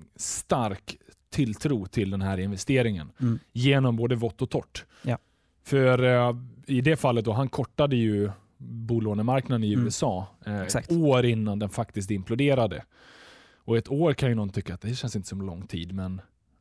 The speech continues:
Speaker 1: en, en vecka när det går emot dig, en månad när det går emot dig, ett halvår med motgång,
Speaker 2: Mm.
Speaker 1: då börjar det liksom tugga ganska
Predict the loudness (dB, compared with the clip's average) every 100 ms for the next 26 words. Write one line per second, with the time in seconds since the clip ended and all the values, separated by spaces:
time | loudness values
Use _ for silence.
0 | _ _ _ _ _ -6 -6 -2 -2 0
1 | -2 -2 -2 -2 0 2 4 4 4 2
2 | 2 0 -2 0 0 2 2 4 2 2
3 | 2 4 2 2 0 -2 -6 -6 -6 -4
4 | -6 -8 -2 0 2 2 2 2 2 2
5 | 0 -2 -4 -6 -8 -6 -2 0 -2 _
6 | _ -4 2 4 4 4 0 -4 -8 -2
7 | -2 0 -2 -2 -6 -4 -4 -6 -4 -4
8 | -4